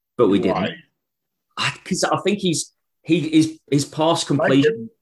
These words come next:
Speaker 1: his pass
Speaker 2: I like
Speaker 1: completion
Speaker 2: him.
Speaker 1: rate's incredible. His fitness is incredible. He's one of only two outfield players to have played every second of the Premier League season, um, which means clearly he's got the fitness and the stamina to fit in seven games if we make it to the final, eight games in,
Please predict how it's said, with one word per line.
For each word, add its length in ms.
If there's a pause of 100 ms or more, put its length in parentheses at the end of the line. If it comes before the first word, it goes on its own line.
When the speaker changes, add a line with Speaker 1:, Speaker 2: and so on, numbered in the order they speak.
Speaker 1:
his 140
pass 240
Speaker 2:
I 40
like 20 (100)
Speaker 1:
completion 240
Speaker 2:
him. 80
Speaker 1:
rate's 200
incredible. 520 (540)
His 220
fitness 420
is 160
incredible. 560
He's 320 (200)
one 200
of 80
only 200
two 560
outfield 560
players 360
to 120
have 80
played 340
every 340
second 560
of 60
the 80
Premier 300
League 200
season, 540 (400)
um, 600
which 220
means 200
clearly 420
he's 200
got 260
the 80
fitness 400
and 100
the 40
stamina 420
to 160
fit 260
in 300
seven 420
games 480
if 140
we 80
make 240
it 80
to 120
the 60
final, 380
eight 120
games 320
in, 160